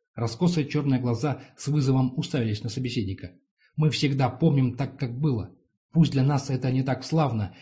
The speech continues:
нельзя ложить, э, лгого, э, говорить не так про тех, кто уже ушёл. Это самый большой грех,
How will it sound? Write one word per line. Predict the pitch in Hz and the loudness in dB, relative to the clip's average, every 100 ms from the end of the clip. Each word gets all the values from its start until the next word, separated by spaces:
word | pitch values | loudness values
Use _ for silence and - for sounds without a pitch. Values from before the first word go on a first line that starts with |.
| - | -8
нельзя | 135 143 127 165 120 | 0 0 4 4 4
ложить, | 117 127 113 170 175 - - - | 0 -2 2 4 4 0 -14 -10
э, | 120 123 123 | -4 -2 0
лгого, | 123 123 117 165 117 92 - _ _ - | -2 -2 4 4 4 -2 -8 _ _ -18
э, | 120 117 113 | -14 -12 -10
говорить | 135 143 165 170 - | -2 2 6 4 4
не | 120 | -2
так | 143 135 | -4 -4
про | 123 | -4
тех, | 120 160 135 | -2 0 -2
кто | - 135 | 0 0
уже | 117 | 0
ушёл. | 131 127 139 104 - _ _ _ - | -2 -2 -4 -6 -10 _ _ _ -6
Это | 131 135 127 | -2 0 -2
самый | 123 139 139 | -2 -2 0
большой | 131 131 143 135 | 2 0 0 0
грех, | 151 143 - | 0 -2 -4